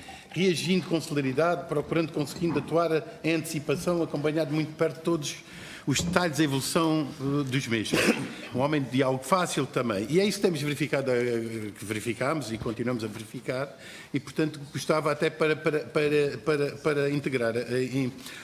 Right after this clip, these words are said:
o, o, o, o, verifi-, pa-, pa-, com as perguntas que lhe vou colocar, eh, eh, estas questões são, são importantes e, e esta questão da, das questões melindrosas, porque estamos numa questão melindrosa também, e, e, e é importante também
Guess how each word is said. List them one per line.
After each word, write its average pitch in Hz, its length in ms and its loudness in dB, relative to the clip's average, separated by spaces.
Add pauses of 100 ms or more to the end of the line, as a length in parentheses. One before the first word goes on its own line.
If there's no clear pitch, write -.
o, 135 60 0
o, 135 40 2
o, 127 720 -2
o, 117 40 -6
verifi-, 143 380 -2 (140)
pa-, 156 120 2
pa-, 135 200 -8
com 175 180 4
as 165 100 0
perguntas 160 460 2
que - 100 -6
lhe 135 120 0
vou 156 160 2
colocar, 147 480 0
eh, 139 60 -2 (340)
eh, 127 580 -2
estas 151 240 -2
questões - 340 -2
são, 139 320 -2
são 139 200 -2
importantes 139 680 -2 (320)
e, 135 380 0
e 143 60 4
esta 147 280 2
questão 139 480 0
da, 127 220 2
das 131 220 0
questões 113 320 -4
melindrosas, 135 460 2
porque - 140 -14
estamos 135 220 0
numa 139 200 2
questão 143 220 -4
melindrosa 123 540 0
também, 117 340 -6 (460)
e, 135 60 0
e, 127 380 -2
e 127 60 4
é 131 100 4
importante 131 640 0
também 135 400 0